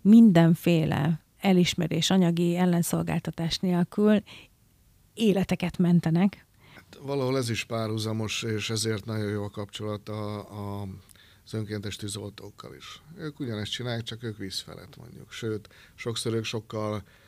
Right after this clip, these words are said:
Speaker 2: extrémebb körülmények között kell, hogy mentési feladatokat lássanak el.
Speaker 1: És gyakrabban is kerülnek reflektorfénybe.
Speaker 2: Nem.
Speaker 1: Tehát most, hogyha visszagondolunk egy-egy ilyen, ö, sajtófotóra, ahol ott van a búvár is, arra, ha ránéz egy ember,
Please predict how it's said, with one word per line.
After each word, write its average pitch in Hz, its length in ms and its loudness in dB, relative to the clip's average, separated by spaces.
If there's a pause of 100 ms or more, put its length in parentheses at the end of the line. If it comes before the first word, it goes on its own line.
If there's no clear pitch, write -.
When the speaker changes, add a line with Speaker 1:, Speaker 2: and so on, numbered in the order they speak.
Speaker 2:
extrémebb 98 480 -10
körülmények 101 580 -16
között 101 280 -14
kell, 104 180 -16
hogy 104 140 -12
mentési 101 500 -12
feladatokat 95 580 -16
lássanak - 580 -18
el. 50 220 -20 (500)
Speaker 1:
És 220 140 4
gyakrabban 185 480 2
is 185 140 6
kerülnek 190 460 4
reflektorfénybe. 175 920 0 (260)
Speaker 2:
Nem. 180 60 -14
Speaker 1:
Tehát 185 180 -2
most, 220 160 8
hogyha 226 220 6
visszagondolunk 190 800 6
egy-egy 170 340 0
ilyen, 175 420 2
ö, 175 180 0
sajtófotóra, 180 880 2
ahol 196 220 6
ott - 200 0
van 190 140 2
a 190 60 2
búvár 180 400 2
is, 220 140 2
arra, 220 160 2
ha 202 120 2
ránéz 226 440 4
egy 185 160 4
ember, 190 540 6